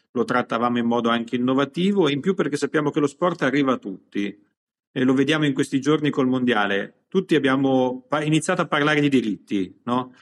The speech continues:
Se non ci fosse stato questo Mondiale, probabilmente il grande pubblico non ne avrebbe mai trattato. Ne stiamo parlando criticizzandolo quell'argomento, ma altrettanto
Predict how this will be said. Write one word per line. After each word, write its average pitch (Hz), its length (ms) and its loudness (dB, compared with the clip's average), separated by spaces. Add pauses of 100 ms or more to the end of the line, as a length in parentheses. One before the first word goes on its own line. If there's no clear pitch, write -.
(200)
Se - 140 -4
non 170 160 2
ci 170 100 -4
fosse 165 240 -2
stato 175 220 0
questo 170 240 0
Mondiale, 170 460 2
probabilmente 131 840 0
il 127 120 -4
grande 131 260 0
pubblico 131 300 0
non 120 100 0
ne 117 60 -2
avrebbe 113 180 0
mai 110 180 0
trattato. 104 600 -6
Ne 127 120 -2
stiamo 147 220 -4
parlando 160 320 0
criticizzandolo 131 920 0
quell'argomento, 156 600 0
ma 139 120 0
altrettanto 139 800 -2